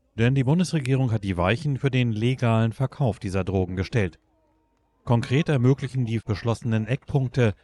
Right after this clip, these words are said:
Erwerb und Besitz von zwanzig bis dreißig Gramm Cannabis zum Eigenkonsum.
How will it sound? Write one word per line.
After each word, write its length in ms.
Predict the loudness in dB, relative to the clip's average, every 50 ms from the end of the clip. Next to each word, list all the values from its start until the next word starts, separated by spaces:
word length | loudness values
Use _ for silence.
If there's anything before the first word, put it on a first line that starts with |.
| _ _ _ _ _
Erwerb 480 | -2 0 0 2 2 2 2 2 0 -2
und 160 | -2 -2 0
Besitz 400 | 0 0 0 0 -2 -4 -6 -6
von 220 | -4 -4 -4 -2
zwanzig 540 | -2 -2 -2 -2 -2 -2 -4 -6 -8 -6 -6
bis 220 | -6 -6 -6 -8 -10 -8
dreißig 520 | -4 0 2 2 2 0 -2 -6 -10 -8
Gramm 200 | -4 -4 -2 -2
Cannabis 720 | -2 -2 -2 0 2 2 2 2 2 0 0 -2 -6 -10 -16 _ _ _ _
zum 260 | -4 -4 -4 -2 -2
Eigenkonsum. 720 | 0 0 0 0 -2 -4 -2 -2 -2 0 0 0 0 0